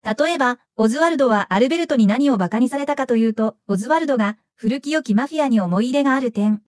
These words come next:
つまり、オズワルドは犯罪者として先端を行くような人物ではなく、あくまでも古いタイプ。電車では必ず優先席を空けますし、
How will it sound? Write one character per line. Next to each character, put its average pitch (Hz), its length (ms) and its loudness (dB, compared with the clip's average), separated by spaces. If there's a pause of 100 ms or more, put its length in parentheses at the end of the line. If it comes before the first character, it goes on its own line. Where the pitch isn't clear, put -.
つ 359 140 -10
ま 349 120 -2
り、 240 220 -2 (120)
オ 214 100 0
ズ 254 100 -4
ワ 330 120 2
ル 330 80 -2
ド 277 100 2
は 220 220 -2 (160)
犯 277 220 0
罪 320 180 0
者 294 120 -8
と 240 120 0
し - 60 -8
て 202 120 -4
先 220 240 -2
端 302 220 0
を 294 60 0
行 285 80 -8
く 311 80 -8
よ 311 120 -4
う 294 40 -2
な 254 120 -2
人 254 200 -8
物 254 180 -6
で 233 100 2
は 214 100 0
な 220 120 0
く、 202 220 -6 (120)
あ 285 120 -4
く 349 100 -4
ま 311 120 0
で 247 100 2
も 190 100 0
古 185 220 -2
い 233 80 -4
タ 277 140 -4
イ 254 80 -6
プ。 202 240 -4 (140)
電 247 200 0
車 320 140 -4
で 320 100 2
は 254 180 -2
必 190 80 -2 (220)
ず 269 100 -6
優 233 200 -2
先 330 220 -4
席 269 260 -4
を 190 60 -2
空 170 120 -2
け 233 120 -4
ま 277 120 0
す - 120 -10
し、 220 240 -10